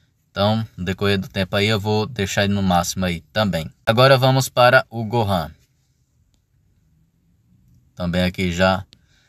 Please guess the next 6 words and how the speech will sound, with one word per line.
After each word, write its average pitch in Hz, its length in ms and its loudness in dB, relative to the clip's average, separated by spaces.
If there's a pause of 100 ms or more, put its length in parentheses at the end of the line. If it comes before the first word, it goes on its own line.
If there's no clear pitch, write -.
(200)
evoluí 92 420 0
direto. 110 500 2 (2750)
Então 120 140 2
tá 139 100 8
aqui, 139 240 2
galera, 135 480 4